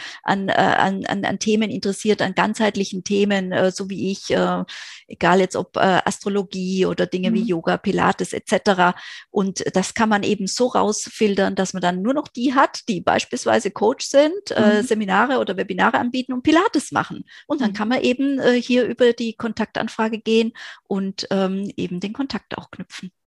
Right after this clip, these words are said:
Speaker 1: Mhm.
Speaker 2: Ach, spannend. Und wie funktioniert die Suche da? Also, d-,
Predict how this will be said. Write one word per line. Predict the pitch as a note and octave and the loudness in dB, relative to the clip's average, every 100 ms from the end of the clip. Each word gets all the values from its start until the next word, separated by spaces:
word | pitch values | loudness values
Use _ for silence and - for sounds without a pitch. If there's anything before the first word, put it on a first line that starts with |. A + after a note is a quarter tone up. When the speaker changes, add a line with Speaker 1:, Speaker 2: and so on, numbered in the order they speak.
| _ | _
Speaker 1:
Mhm. | - G3+ E3+ G#3 | -8 -6 -6 -10
Speaker 2:
Ach, | A3+ G#3 | -10 -10
spannend. | - - B3 A3+ - - - _ _ _ | -6 0 2 2 0 -10 -20 _ _ _
Und | - A#3+ - - _ | 2 2 2 -10 _
wie | B3 A#3 - A#3 | -14 -8 -2 0
funktioniert | - C#4+ C4 A3+ A3+ | 6 6 8 6 6
die | D4 | 2
Suche | C#4 D4+ E4 D4+ | 0 -2 0 2
da? | D4 D#4+ | 4 4
Also, | A3 G3+ | 4 0
d-, | G#3 - - | -2 -12 -18